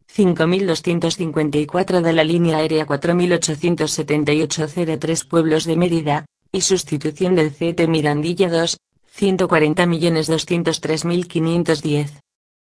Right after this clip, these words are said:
Término municipal, Mirandilla. Expte. Cero seis barra A guion diez mil ciento setenta y siete de diecisiete mil setecientos cuarenta y uno. Instalaciones eléctricas.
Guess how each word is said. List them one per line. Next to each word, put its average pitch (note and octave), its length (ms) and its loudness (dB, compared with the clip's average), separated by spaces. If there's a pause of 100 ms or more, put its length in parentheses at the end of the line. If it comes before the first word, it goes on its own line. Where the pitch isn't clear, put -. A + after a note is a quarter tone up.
(400)
Término F3 380 2
municipal, D3 720 -2 (280)
Mirandilla. D3+ 840 0 (800)
Expte. C#3+ 520 -4 (760)
Cero F#3 320 0
seis F#3+ 240 0
barra D3 380 0 (120)
A E3 160 -4
guion E3 340 -2
diez D3+ 220 -2
mil G3 220 2
ciento G3 320 2
setenta D#3 420 2
y D3+ 100 2
siete F3 300 0
de F3 80 2
diecisiete D#3 600 -2
mil G3 180 0
setecientos D#3+ 720 -2
cuarenta D3+ 400 0
y C#3+ 100 0
uno. C#3 280 0 (760)
Instalaciones F3 800 0
eléctricas. C#3+ 760 -6